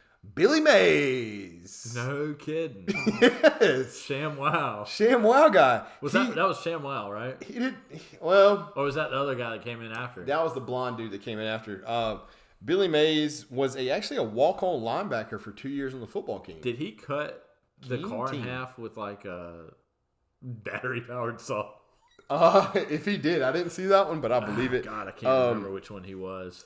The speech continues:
Speaker 1: he, I think it
Speaker 2: OxiClean.
Speaker 1: the, ma-, the, the one that I remember is OxiClean. Like,
Speaker 2: Yeah.
Speaker 1: OxiClean, he killed it.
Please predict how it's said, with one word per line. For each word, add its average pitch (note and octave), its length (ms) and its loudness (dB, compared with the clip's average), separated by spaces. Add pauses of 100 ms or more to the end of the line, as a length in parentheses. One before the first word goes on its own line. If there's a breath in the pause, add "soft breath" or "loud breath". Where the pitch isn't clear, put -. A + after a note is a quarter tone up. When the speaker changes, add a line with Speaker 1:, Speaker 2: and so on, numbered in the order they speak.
(120)
Speaker 1:
he, G#3 360 -4 (260)
I F3 80 2
think C4 200 0
it - 140 6
Speaker 2:
OxiClean. G2 580 -8
Speaker 1:
the, C#3 80 -6
ma-, G3+ 180 2 (140)
the, E3 160 -10
the D3 120 -8
one G#3+ 240 2
that D#3+ 120 0
I D3 40 2
remember A#2+ 300 -2
is G2+ 80 -8
OxiClean. F#2 640 -12
Like, A#2 100 -8
Speaker 2:
Yeah. C#3 140 -2
Speaker 1:
OxiClean, C#3 360 -8
he A#2 80 -8
killed A2+ 260 -6
it. G2+ 80 -8